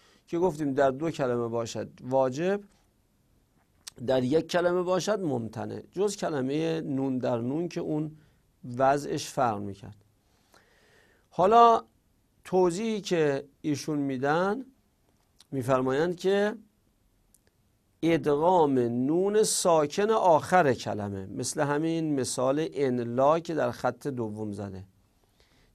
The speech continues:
در لام لا مثل ان لا و میم ما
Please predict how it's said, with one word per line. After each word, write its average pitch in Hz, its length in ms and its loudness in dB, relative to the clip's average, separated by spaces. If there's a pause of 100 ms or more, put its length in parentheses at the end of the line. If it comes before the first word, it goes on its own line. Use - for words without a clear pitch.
(120)
در 151 240 6
لام 180 680 4 (360)
لا 107 320 4 (840)
مثل 151 300 -6 (100)
ان 165 460 -4 (180)
لا 120 420 -2 (3500)
و 160 160 4
میم 202 840 0
ما 147 680 2